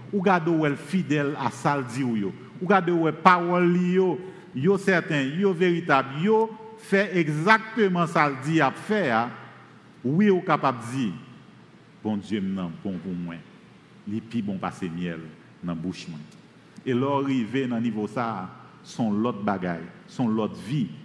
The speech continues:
que vous avez expérimenté avec bon Dieu. Passer du temps dans la parole de Dieu, vle dit tout. Développer une habitude de croissance. Deuxième partie dans verset deux A. Afin que par lui, vous croissiez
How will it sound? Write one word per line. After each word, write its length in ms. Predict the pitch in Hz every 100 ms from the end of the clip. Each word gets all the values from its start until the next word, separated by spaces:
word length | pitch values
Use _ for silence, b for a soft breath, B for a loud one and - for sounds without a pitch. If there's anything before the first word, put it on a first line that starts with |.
| -
que 60 | 107
vous 100 | 98
avez 160 | 120
expérimenté 840 | 110 - 107 98 98 92 107 82 - B B B
avec 300 | 95 85 85
bon 120 | 87 87
Dieu. 220 | 87 78 - - - - - - - - - B -
Passer 420 | 139 - - 151
du 160 | 127 139
temps 220 | 156 143
dans 80 | 135
la 100 | 127
parole 340 | 131 123 123
de 100 | 127
Dieu, 300 | 107 147 135 110
vle 160 | 139
dit 160 | 117 127
tout. 320 | 175 175 110 - - - - - - - - - - - - - - - - - -
Développer 560 | - 143 127 131 135 147
une 260 | 135 131 131
habitude 580 | 131 131 135 - - 113 107 - -
de 60 | 104
croissance. 580 | - 98 95 90 82 - - 95
Deuxième 320 | 113 110 117
partie 300 | 120 110 113
dans 100 | 104
verset 360 | 104 95 107 92
deux 220 | 98 87
A. 1120 | 76 - - - - - - - - - - 107
Afin 220 | - 123
que 120 | 127
par 260 | - 151 151
lui, 260 | 110 95 98 - - - - - - -
vous 120 | 92
croissiez 560 | 101 120 101 - 95